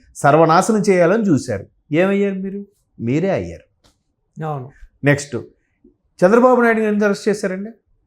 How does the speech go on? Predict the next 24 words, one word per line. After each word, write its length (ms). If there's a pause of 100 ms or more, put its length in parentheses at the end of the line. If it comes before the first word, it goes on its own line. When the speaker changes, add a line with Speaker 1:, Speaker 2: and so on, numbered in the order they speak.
(580)
Speaker 1:
ఈ 100
విషయంలో 480
అండి, 320
మీరు 180
నమ్మరు, 600 (260)
నాకు 260
వైసీపీలో 540
మిత్రులు 380
ఉన్నారు, 240 (400)
పేర్లు 200
చెప్పను. 360 (500)
ఒక 120
సర్పంచ్ 480
ర్యాంక్ 260
అధిక-, 400
ఓ, 420
ఓ 60
వ్యక్తి 300
ఉన్నాడు, 280 (560)
ఒక 80
జెడ్పీటీసీ 800
ప-, 220
మెంబర్ 400
ఉన్నాడు, 300